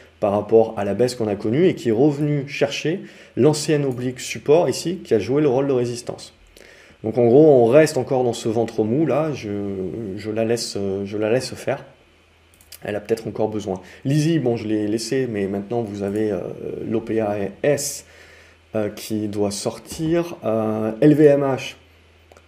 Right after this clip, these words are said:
ça, L V M H, quand même, bien forte, hein. Donc là, on break, on a la congestion qui se met en place et on recasse par le haut.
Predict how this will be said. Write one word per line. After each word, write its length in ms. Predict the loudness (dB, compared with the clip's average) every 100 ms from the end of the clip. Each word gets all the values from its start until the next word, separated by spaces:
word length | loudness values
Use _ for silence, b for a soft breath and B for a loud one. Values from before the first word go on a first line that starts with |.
| _
ça, 320 | -2 2 2 4
L 140 | 0
V 80 | 2
M 200 | 2 2
H, 240 | 2 0 -4
quand 100 | -4
même, 300 | -2 -2 -4 -8
bien 260 | -12 -2 -2
forte, 360 | 2 0 2
hein. 120 | -4 -6 -6
Donc 240 | -6 2
là, 380 | 6 6 2 -2
on 100 | -2
break, 340 | 4 4 4 -2 -18 b b b b b -2
on 120 | 4
a 60 |
la 100 | 4
congestion 460 | 4 0 -2 -2 -6
qui 100 | -8
se 100 | -6
met 60 | -2
en 80 | 0
place 460 | 2 2 0 -8 -18 _
et 80 | 0
on 140 | 2
recasse 360 | 2 -2 -4 -6
par 200 | -4 -2
le 60 |
haut. 220 | -2 -4